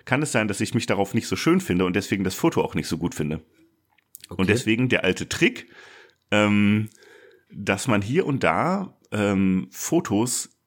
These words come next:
Speaker 1: äh, ja, spiegelverkehrt an die Kunden verschickt zum Beispiel, ähm, weil dann die Wahrscheinlichkeit höher ist, dass denen die Fotos besser gefallen, weil sie sich so kennen,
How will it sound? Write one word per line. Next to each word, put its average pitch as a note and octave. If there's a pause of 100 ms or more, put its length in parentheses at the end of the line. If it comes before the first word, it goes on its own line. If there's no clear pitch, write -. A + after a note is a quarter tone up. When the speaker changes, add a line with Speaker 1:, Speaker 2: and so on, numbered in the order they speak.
(240)
Speaker 1:
äh, D#2+
ja, D#2
spiegelverkehrt - (300)
an G2
die F#2+
Kunden C#3+
verschickt -
zum E2
Beispiel, A2 (640)
ähm, G2
weil F#2
dann G2+
die G#2+
Wahrscheinlichkeit A2
höher E3
ist, - (260)
dass -
denen B2+
die B2
Fotos C#3
besser B2
gefallen, A2 (600)
weil F#2+
sie G#2
sich A2
so A#2
kennen, G#2